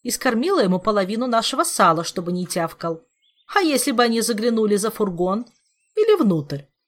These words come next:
Как мы дальше будем прятать девушку и собаку?» «Катрин, не смеши меня»,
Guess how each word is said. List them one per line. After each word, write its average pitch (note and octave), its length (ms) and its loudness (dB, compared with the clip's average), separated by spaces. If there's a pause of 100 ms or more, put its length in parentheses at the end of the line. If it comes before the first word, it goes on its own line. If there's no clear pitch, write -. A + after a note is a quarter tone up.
(220)
Как C#4 200 0
мы D4 140 2
дальше A3 340 2
будем F3+ 220 -4
прятать F#3 360 -4
девушку A#3 460 -4
и A#3+ 40 -4
собаку?» D#3 680 0 (1300)
«Катрин, D3+ 600 0 (240)
не D#4+ 160 0
смеши A3 460 0
меня», D3 400 -4